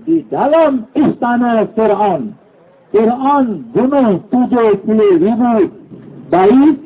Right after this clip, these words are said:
supaya tak timbul Nabi Musa alaihissalam. Tapi Nabi Musa alaihissalam itu dibesarkan di dalam rumah Fir'aun. Ya? Dan akhirnya apa jadi?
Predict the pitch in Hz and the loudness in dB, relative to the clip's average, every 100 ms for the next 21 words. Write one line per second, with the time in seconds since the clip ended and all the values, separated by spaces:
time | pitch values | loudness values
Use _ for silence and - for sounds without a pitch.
0 | - - - 196 208 208 196 240 - 240 | -18 -8 0 2 4 4 2 0 -2 0
1 | 262 254 233 202 202 190 190 190 170 151 | 2 2 2 4 4 2 2 0 0 0
2 | 143 175 226 302 269 - - - 190 208 | 0 0 0 -2 -6 -16 -20 -8 -4 -2
3 | 226 208 202 202 196 254 262 233 220 214 | 0 0 2 2 2 0 0 0 0 2
4 | 214 196 196 196 190 180 196 240 226 202 | 2 2 2 2 0 0 -2 -2 -2 0
5 | 190 180 180 - 370 349 285 330 330 302 | -2 -2 -2 -2 0 0 0 0 0 -2
6 | 214 _ - 165 240 180 208 233 220 175 | -8 _ -16 -8 -6 -2 0 0 -2 -2
7 | 160 202 196 180 151 - 185 170 151 104 | -2 0 0 -4 -6 -4 -2 -2 -4 -6
8 | 92 - _ _ _ _ _ - - _ | -16 -20 _ _ _ _ _ -20 -20 _
9 | _ _ _ _ _ - 160 247 349 - | _ _ _ _ _ -6 0 0 0 -6
10 | - _ _ - 147 233 277 247 - 226 | -20 _ _ -20 -4 2 2 2 0 0
11 | 208 277 285 277 247 220 220 214 214 202 | 2 4 2 4 2 2 0 2 2 2
12 | 180 196 269 285 | 2 2 2 0